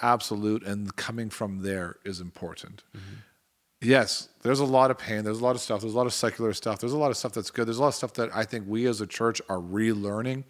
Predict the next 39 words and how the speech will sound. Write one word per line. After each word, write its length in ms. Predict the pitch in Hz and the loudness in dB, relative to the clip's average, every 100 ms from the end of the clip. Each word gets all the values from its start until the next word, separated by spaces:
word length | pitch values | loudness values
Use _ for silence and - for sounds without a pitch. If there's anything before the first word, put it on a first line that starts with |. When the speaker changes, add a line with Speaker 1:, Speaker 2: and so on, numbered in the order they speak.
| - - - - | -14 -16 -16 -10
Speaker 1:
about 300 | 95 98 98 | -4 -2 0
what 160 | 110 | 2
it 80 | 113 | 2
means 280 | 107 110 104 | 0 -2 -2
and 80 | 92 | 0
how 120 | 113 | 0
to 100 | 107 | 0
understand 300 | 101 101 110 | -2 -4 -4
Scripture. 140 | - | -2
That's 160 | 113 110 | 0 2
why 60 | 123 | 4
we 100 | 135 | 4
had 80 | |
this 120 | 123 - | 2 0
podcast 500 | 135 127 127 123 123 | 2 2 2 -2 -4
exists, 500 | 110 120 123 - - | 0 2 2 0 -8
'cause 200 | 110 101 | -6 -2
Speaker 2:
That's 120 | 107 | -2
Speaker 1:
we're 60 | 95 | 0
Speaker 2:
it. 60 | |
Speaker 1:
wrestling 400 | 117 117 143 123 | 2 2 0 -4
through 260 | - 127 123 | -2 0 0
Scriptures. 480 | - 131 127 - 87 | 0 2 0 0 -6
We're 80 | |
wrestling 300 | 98 123 143 | 0 0 0
through 160 | 113 131 | -4 -4
stuff, 140 | 113 | -2
going, 100 | 110 | -2
"Man, 160 | 127 117 | 0 -2
is 380 | - - - - | -4 -18 -6 2
that 180 | 240 143 | 2 4
really 340 | 110 117 156 | 4 6 8
what 180 | 135 131 | 6 2
it's 200 | 117 - | 2 -2
always 400 | 107 123 123 104 | 0 2 2 0
been? 260 | 113 147 | -2 -2
I 160 | 143 123 | 0 -4
don't 220 | 127 131 | -4 -4
know." 320 | 147 135 90 | -2 -2 -2